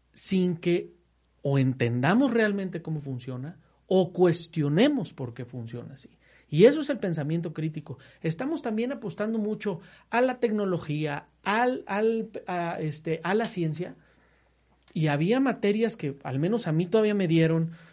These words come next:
este, cuando estaba yo en, en preparatoria, no se diga más para atrás, como filosofía,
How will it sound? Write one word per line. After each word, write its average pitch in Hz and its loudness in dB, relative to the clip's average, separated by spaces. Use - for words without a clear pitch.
este, 131 -4
cuando 139 -2
estaba 170 0
yo 165 2
en, 147 0
en 131 -4
preparatoria, 123 0
no 151 -2
se 147 -2
diga 147 -2
más 147 -6
para 147 -4
atrás, 160 -4
como 147 0
filosofía, 120 -4